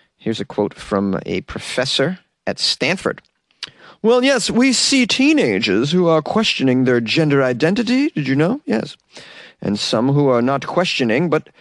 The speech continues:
feel that they're inhabiting the wrong body and for whom their menstrual cycle causes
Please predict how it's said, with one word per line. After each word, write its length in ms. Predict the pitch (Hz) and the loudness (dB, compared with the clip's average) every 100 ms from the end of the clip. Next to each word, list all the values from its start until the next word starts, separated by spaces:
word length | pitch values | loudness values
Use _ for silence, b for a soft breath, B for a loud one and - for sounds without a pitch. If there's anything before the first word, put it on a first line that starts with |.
| b b | b b
feel 400 | - - 240 233 | -10 -2 2 2
that 180 | 190 156 | 0 0
they're 460 | 190 185 170 107 - _ _ _ _ _ - _ _ _ - | 2 4 2 0 -6 _ _ _ _ _ -20 _ _ _ -6
inhabiting 680 | 170 151 165 233 - 240 180 | -2 0 0 -2 0 0 0
the 60 | |
wrong 440 | 131 123 151 214 151 | 0 0 2 0 0
body 480 | - 64 98 62 | 0 0 -2 -4
and 120 | 82 - | -6 -2
for 140 | 110 | -2
whom 280 | 135 170 165 | 0 2 2
their 180 | 131 120 | 2 2
menstrual 460 | 131 160 - 123 | 0 -2 -2 -2
cycle 360 | - 127 120 110 | 0 -2 -2 -4
causes 540 | - 123 117 113 - | -2 -2 0 -4 -6